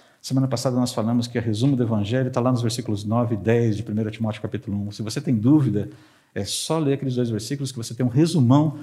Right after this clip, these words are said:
perfeito do que é o evangelho. Saiu daquilo, tem alguma coisa esquisita.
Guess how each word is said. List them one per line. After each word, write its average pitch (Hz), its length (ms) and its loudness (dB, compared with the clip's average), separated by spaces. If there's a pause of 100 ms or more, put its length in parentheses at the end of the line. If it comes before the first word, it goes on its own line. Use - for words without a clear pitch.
(300)
perfeito 147 600 2
do 131 80 -6
que 120 120 -6
é 113 40 2
o 104 40 0
evangelho. 82 380 -6 (1800)
Saiu 139 320 2
daquilo, 135 380 -2
tem 131 80 0
alguma 113 200 0
coisa 107 200 -6
esquisita. 85 560 -12